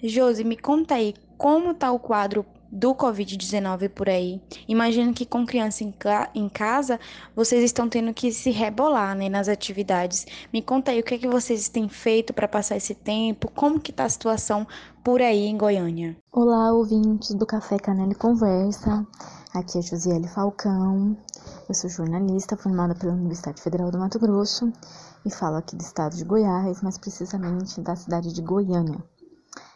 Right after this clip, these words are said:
Speaker 2: Vou falar um pouquinho aqui com vocês sobre a realidade que nós estamos vivendo diante da nossa quarentena, diante da,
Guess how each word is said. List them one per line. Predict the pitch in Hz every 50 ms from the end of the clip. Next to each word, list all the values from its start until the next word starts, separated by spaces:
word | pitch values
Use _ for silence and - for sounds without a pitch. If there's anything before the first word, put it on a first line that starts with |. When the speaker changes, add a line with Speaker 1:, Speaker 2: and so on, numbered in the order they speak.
| _ _
Speaker 2:
Vou | 175 180
falar | 175 190 175 175 165
um | 175
pouquinho | 175 185 185 - - 185 180 180 175
aqui | 175 175 - - 170 170 175 175 175 170 180 185 170 - - -
com | 190 185
vocês | 165 175 175 - - 175 175 185 190 190 - - - - _
sobre | - - 190 170 175
a | 175
realidade | 175 180 160 175 160 - -
que | -
nós | 170 165 165
estamos | 165 - - 165 165 165 170
vivendo | 170 160 160 165 165 -
diante | 185 185 170 160 170 175 - -
da | 170
nossa | 156 147 160 - -
quarentena, | - - 165 180 202 208 - 190 185 185 190 190
diante | 175 175 165 175 170 - -
da, | 175 180 175 170